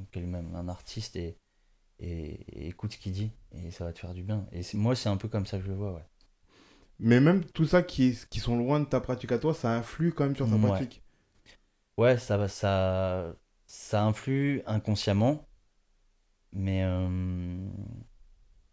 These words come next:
Speaker 1: je sais pas comment expliquer, mais par exemple, euh, j'ai, déjà, je, je peins beaucoup avec de la musique. Donc, euh, selon l'album que je vais écouter, euh,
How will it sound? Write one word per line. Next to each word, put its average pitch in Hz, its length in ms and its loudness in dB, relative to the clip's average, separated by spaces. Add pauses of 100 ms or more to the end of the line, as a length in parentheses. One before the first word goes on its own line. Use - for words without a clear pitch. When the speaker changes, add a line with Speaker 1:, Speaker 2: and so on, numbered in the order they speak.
(680)
Speaker 1:
je - 60 -14
sais - 60 -14
pas 101 100 0
comment 92 260 -4
expliquer, - 480 0
mais 104 180 4
par 92 240 -2
exemple, 110 420 0
euh, 90 180 0 (1120)
j'ai, 101 380 0
déjà, 98 260 0
je, 92 360 0
je 90 140 -4
peins 90 180 -2
beaucoup 104 340 2
avec 98 180 4
de 95 80 0
la 95 80 2
musique. 95 460 -2 (580)
Donc, 98 300 -2
euh, 90 500 -2
selon 95 300 -2
l'album 98 400 4
que 101 120 0
je 90 120 -2
vais 92 120 0
écouter, 113 580 -2 (560)
euh, 87 380 -6